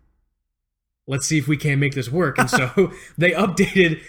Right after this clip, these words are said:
Speaker 1: they updated the machinery they had gotten originally from America with the machinery they had gotten from Lip, and they started making really, really cool, high quality watches. Um, they, they made this in a factory called Pensa,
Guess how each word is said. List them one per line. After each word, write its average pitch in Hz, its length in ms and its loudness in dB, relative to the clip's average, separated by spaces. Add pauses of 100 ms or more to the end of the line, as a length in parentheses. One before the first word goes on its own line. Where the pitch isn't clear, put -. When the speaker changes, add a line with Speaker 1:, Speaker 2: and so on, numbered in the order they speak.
(180)
Speaker 1:
they 160 140 2
updated 165 560 0
the 139 60 -4
machinery 143 580 0
they 131 160 -2
had 127 120 -4
gotten 123 260 -6
originally 131 320 -4
from 123 300 -10
America 147 640 -2
with 135 200 -4
the 139 60 -4
machinery 131 360 -4
they 120 100 -6
had 117 120 -8
gotten 120 240 -10
from 120 320 -10
Lip, 208 240 -4
and 135 140 -8
they 131 40 -4
started 127 220 -6
making 127 340 -8
really, 233 220 -2
really 185 160 2
cool, 135 220 -8
high 135 100 -4
quality 127 280 -6
watches. 117 480 -10
Um, 120 320 -10
they, 131 120 -2
they 156 220 -6
made 170 320 0
this 165 140 -4
in 147 300 -6
a 147 40 -4
factory 160 360 -6
called 131 360 -8
Pensa, 156 460 -8